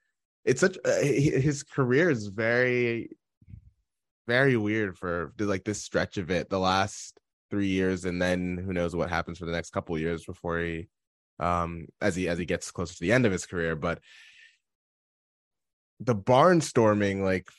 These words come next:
first six, seven seasons that he had, especially, like, that from how he broke onto the scene at, at Sociedad and then being, like, a perfect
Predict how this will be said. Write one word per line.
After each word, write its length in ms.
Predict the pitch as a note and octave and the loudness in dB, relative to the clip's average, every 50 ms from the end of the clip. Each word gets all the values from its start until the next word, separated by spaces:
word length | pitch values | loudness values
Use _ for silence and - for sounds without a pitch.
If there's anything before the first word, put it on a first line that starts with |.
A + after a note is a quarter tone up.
| _ _ - | _ _ -4
first 380 | - G#2+ G#2 G2+ - - - | -2 0 0 -2 -4 -6 -6
six, 220 | - B2 - - - | -4 -4 -4 -4 -2
seven 380 | - A2 G#2 G#2 G#2 G#2 G2 | 0 2 2 2 0 -2 -4
seasons 640 | F#2 - G#2 G2+ G2+ F#2+ G2+ F#2 E2+ E2 E2 D#2+ D#2+ | -4 -4 -2 -2 -2 -2 -2 -4 -4 -6 -8 -8 -6
that 160 | - F#2 F2+ | -2 -2 0
he 60 | F2 | 0
had, 140 | F2+ F2+ D#2+ | 0 0 -2
especially, 520 | E2 - - F2+ F2+ - - - F#2+ F2 E2 | -2 -2 -2 -4 -4 -4 -2 -2 0 0 0
like, 160 | D2 C2 - _ _ _ _ - | -2 -4 -8 _ _ _ _ -4
that 300 | D#2 D2+ C#2 B1+ G1+ - - _ _ _ _ _ _ _ _ - - | -4 -2 -2 -2 -4 -8 -12 _ _ _ _ _ _ _ _ -20 -16
from 380 | - - G2+ F2+ F2 E2+ E2 | -8 -6 -4 -4 -4 -4 -6
how 160 | D#2+ E2 F#2+ F2+ | -4 -2 -2 -2
he 60 | E2+ | 0
broke 200 | D#2 F2+ F2 F2 | 0 -2 0 0
onto 160 | F2 E2+ F2+ | 0 0 -2
the 120 | E2+ F2 | -4 -6
scene 220 | - - F#2+ F2+ E2+ | -4 -4 -4 -4 -4
at, 140 | D#2 - - | -4 -4 -6
at 100 | - - | -8 -6
Sociedad 720 | - D#2 - - D#2+ E2 D#2 F#2+ F#2+ F#2 F2+ E2+ E2+ E2+ E2+ | -6 -6 -6 -6 -4 -2 0 2 4 4 4 4 2 2 0
and 160 | D#2+ D#2 D#2 | -2 -2 -4
then 320 | D#2+ D#2+ D#2+ D#2+ D#2+ D#2 D2 - | -4 -4 -4 -4 -4 -6 -6 -4
being, 220 | F#2 F#2 F2 E2 | -2 -2 -2 -2
like, 180 | D#2+ D2+ - - | -4 -6 -6 -8
a 80 | - - _ - | -10 -10 _ -12
perfect 760 | - - - A2 G2 - - F#2+ E2+ D#2+ - - - - | -6 0 2 2 2 0 -2 -4 -4 -4 -6 -12 -16 -16